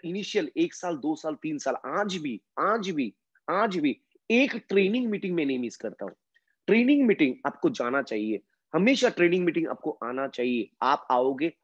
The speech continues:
और आपका टीममेट्स भी आएगा, तभी तो जाकर एक बड़ा बिजनेस आप कर सकते हो।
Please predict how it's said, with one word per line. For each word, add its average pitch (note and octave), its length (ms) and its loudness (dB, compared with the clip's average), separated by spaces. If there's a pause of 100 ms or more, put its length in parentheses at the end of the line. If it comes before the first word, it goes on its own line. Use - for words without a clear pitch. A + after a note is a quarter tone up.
(120)
और D#3+ 80 2
आपका F#3+ 200 0
टीममेट्स E3+ 480 -4
भी F#3 100 0
आएगा, A2 320 -2 (300)
तभी G3 180 0
तो A3+ 120 -4
जाकर B2+ 460 -2 (100)
एक A#2 160 -6
बड़ा B2+ 180 2
बिजनेस A2+ 300 -6
आप - 120 -10
कर G#2+ 120 -12
सकते - 300 -14
हो। F2+ 100 -14